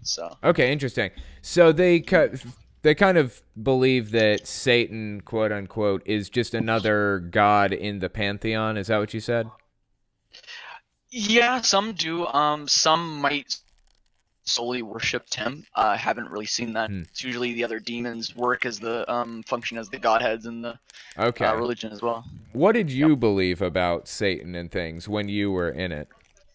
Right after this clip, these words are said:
Speaker 1: Oh, when I was in it, oh man, there's a, there, it's, it's, it's a different,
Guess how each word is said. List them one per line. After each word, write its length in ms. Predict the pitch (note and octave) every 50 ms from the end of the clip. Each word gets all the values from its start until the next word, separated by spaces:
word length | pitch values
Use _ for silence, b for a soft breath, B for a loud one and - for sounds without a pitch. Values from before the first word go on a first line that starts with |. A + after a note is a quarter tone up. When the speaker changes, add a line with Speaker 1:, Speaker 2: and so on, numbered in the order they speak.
| _ _ _ _ _ _ B B B B B B B -
Speaker 1:
Oh, 100 | F3 E3+
when 120 | E3+ D#3+ D#3+
I 60 | D#3+
was 200 | D#3+ D#3+ C#3+ B2
in 160 | C3+ C#3 D#3
it, 140 | F3+ G3 G3
oh 240 | - D3+ D3 C#3+ C#3
man, 300 | C3 C3 C3+ C3+ C3 B2+
there's 240 | C3 C3+ C3+ C3 C3
a, 200 | B2+ A#2+ A2+ B2 - _ -
there, 140 | D#3 D#3+ -
it's, 240 | F#3+ F#3+ E3+ - -
it's, 200 | G#3 F#3 - -
it's 200 | G#3+ F#3+ - -
a 60 | G3+
different, 460 | F#3+ C3+ - D3+ C#3+ - - G#3+ G#3